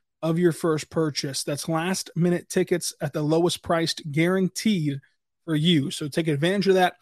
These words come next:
as you head out to the K this spring, this summer, uh, and throughout the season. So check it out today. Game Time.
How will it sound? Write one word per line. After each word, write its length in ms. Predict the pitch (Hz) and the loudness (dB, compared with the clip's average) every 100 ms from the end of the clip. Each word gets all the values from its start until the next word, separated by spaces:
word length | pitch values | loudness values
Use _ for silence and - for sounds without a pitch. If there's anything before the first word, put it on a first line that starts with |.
| - - _ | -20 -20 _
as 200 | 156 143 | -6 -4
you 80 | 135 | -2
head 240 | 131 170 | 0 0
out 160 | 175 - | 0 -4
to 100 | 165 | -6
the 80 | |
K 460 | 151 - 156 151 143 _ _ _ | -4 -2 0 0 -2 _ _ _
this 240 | 143 151 139 | -2 0 2
spring, 640 | - - 185 175 180 175 | -2 0 2 4 4 2
this 180 | 147 135 | 0 -2
summer, 520 | - 202 175 165 151 - _ _ 151 | 0 2 4 2 0 -4 _ _ -12
uh, 40 | |
and 280 | 147 147 139 | -8 -6 -4
throughout 300 | 156 143 139 | -2 -2 -4
the 80 | 139 | -4
season. 420 | - 190 165 165 | 0 0 2 0
So 140 | 147 | 0
check 200 | 160 190 | 2 4
it 60 | 214 | 6
out 100 | 190 | 6
today. 260 | 208 202 151 - | 6 6 4 -6
Game 300 | 160 170 190 | 0 2 2
Time. 440 | 185 180 147 143 | 2 2 2 -4